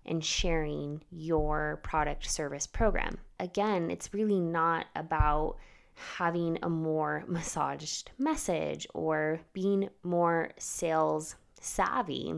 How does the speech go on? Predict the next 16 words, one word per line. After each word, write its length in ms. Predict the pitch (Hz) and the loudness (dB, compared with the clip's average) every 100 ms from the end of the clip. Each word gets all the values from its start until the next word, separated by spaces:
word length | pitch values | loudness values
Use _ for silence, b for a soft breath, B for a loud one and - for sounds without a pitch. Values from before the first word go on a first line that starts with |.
| 156 | -6
It's 160 | 190 - | -8 -6
rather 460 | 170 180 262 180 160 | -2 0 2 2 0
just 480 | 156 151 - - - B B B | -2 -4 -4 -10 -14 B B B
creating 380 | - 196 185 175 | -4 0 2 2
a 80 | 175 | 2
new 220 | 165 165 | 2 2
identity 520 | 151 151 175 202 151 | 0 -2 -2 -2 -4
for 180 | 147 156 | -6 -6
yourself 440 | 143 147 160 147 | -4 -4 -4 -4
and 100 | 156 | -6
saying, 200 | 151 143 | -6 -4
"I'm 200 | 139 196 | 0 2
really 220 | 190 180 | 2 2
good 160 | 165 147 | 0 -2
at 100 | 147 | -2
sales. 460 | - 170 175 160 | -2 2 4 2